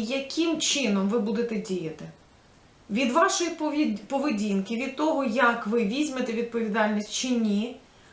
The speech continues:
власне, від ситуації, обставин, стосунків, оточення, те, як ви будете відстоювати власні кордони і пріоритети, від цього залежить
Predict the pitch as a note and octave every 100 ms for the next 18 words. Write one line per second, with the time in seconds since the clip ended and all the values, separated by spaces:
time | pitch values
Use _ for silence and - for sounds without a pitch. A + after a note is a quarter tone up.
0 | - G3 A#3 A#3+ A#3+ A#3 A#3 A#3 A3+ G#3+
1 | F#3+ F3 - - - G#3+ A#3+ - C4 C4
2 | A3+ A3+ A3 A3+ A3+ - A#3+ A3+ G#3+ G#3
3 | - A#3+ - A#3 A3+ G3+ - G#3+ - A#3
4 | B3+ B3 A#3+ A#3 A#3 A3 G#3+ G#3 G3+ -
5 | - - - - - - - - C#4 D4+
6 | C#4+ C4+ C#4 A#3+ B3+ A3+ C4 B3+ B3+ B3+
7 | - C#4 C4 B3 A#3 A#3 A#3+ A#3 A3+ A3
8 | A3 G#3+ A3 G#3+ G#3+ G3+ F3+ F#3+ G3+ C4+
9 | C#4 - B3+ G3+ F#3+ G3 G3+ B3+ F#4 B3
10 | F#3+ -